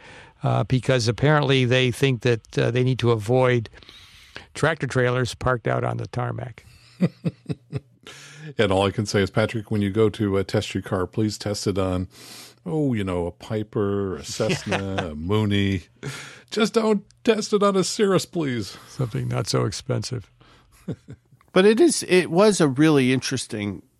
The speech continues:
Speaker 3: conversation about this whole process that, you know, it's machine learning, you know, and the car is only as smart as what you've taught it. It's kind of amazing that they didn't ever think of a car driving around an airport, you know, but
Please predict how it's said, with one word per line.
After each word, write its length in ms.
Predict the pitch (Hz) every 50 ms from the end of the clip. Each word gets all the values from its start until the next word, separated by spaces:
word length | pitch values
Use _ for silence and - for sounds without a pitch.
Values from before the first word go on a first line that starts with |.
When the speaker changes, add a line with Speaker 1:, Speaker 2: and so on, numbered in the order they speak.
| _ _
Speaker 3:
conversation 880 | - - 117 120 117 101 104 98 - 120 117 117 107 - - 85 82 82
about 440 | 82 80 - 90 90 90 90 - _
this 240 | - 92 85 - -
whole 260 | 98 101 104 95 90
process 720 | - - - 104 104 104 98 - - 92 87 78 - -
that, 200 | - 73 67 - -
you 100 | - 98
know, 200 | 95 95 87 82
it's 280 | 101 110 104 - - -
machine 420 | 127 - - - 160 165 160 143
learning, 540 | 117 101 90 85 - - - - - - -
you 80 | - 101
know, 300 | 101 101 107 117 123 -
and 340 | 80 107 107 110 110 98 - - - - - - - - - - _ _ _ _ _
the 200 | - 113 113 101
car 380 | - - - - 151 147 135 123
is 120 | 113 -
only 220 | 131 135 135 127 110
as 100 | 101 -
smart 400 | - - 127 127 127 135 131 117
as 160 | 101 - -
what 140 | 123 - -
you've 160 | 113 - _
taught 340 | - - 139 170 175 110 67
it. 220 | 50 50 - - _ - - - - - - _ _ _
It's 420 | - 120 117 113 98 - - -
kind 220 | - - 120 117 117
of 80 | 113
amazing 560 | 120 117 117 123 135 147 139 - 131 110 107 98
that 200 | 98 101 98 - - _ _ _ _
they 220 | 98 95 101 110
didn't 280 | 107 107 101 110 107 78
ever 220 | 107 107 107 113
think 320 | 101 - 123 120 104 - 123
of 100 | 98 101
a 40 |
car 420 | - - - - 113 120 127 123 104
driving 440 | 85 101 104 101 113 113 110 107 113
around 360 | 117 113 117 120 127 131 131
an 100 | 131 139
airport, 540 | 147 175 185 - - 113 95 73 - - _
you 180 | - 78 98 87
know, 280 | 87 90 98 104 101 - -
but 260 | 110 110 113 110 -